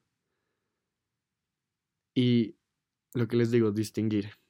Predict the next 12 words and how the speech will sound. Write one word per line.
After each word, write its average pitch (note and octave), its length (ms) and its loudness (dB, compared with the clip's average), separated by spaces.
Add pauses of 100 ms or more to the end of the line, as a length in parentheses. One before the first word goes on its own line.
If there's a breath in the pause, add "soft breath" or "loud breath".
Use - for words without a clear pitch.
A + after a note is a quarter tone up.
(140)
¿Es A#2+ 160 -6
un B2 100 -2
sí A#2 340 0
de A2+ 120 -4
inseguridad, A#2+ 480 0
de A#2 100 -2
inmadurez A2 520 -4
o A#2 80 -6
en A2 120 -2
verdad G2+ 260 -2
de F#2+ 120 -8
oportunidad? F#2+ 580 -8